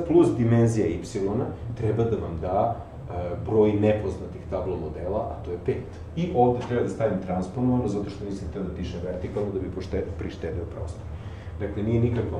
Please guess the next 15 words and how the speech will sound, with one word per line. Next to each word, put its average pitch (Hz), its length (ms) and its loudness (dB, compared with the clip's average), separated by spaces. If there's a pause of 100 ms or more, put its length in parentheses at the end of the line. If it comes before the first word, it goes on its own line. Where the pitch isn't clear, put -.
mudrost, 135 380 2
nego 110 200 0
je 101 60 0
u - 40 -4
pitanju 104 360 -2
štednje 95 360 -2
prostora. - 420 -8 (520)
I 190 120 2
to 226 60 4
je 214 100 6
to. 139 120 -2 (1080)
Naravno, 190 420 8
šta 180 200 0
mene 185 200 8
interesuje, 123 760 2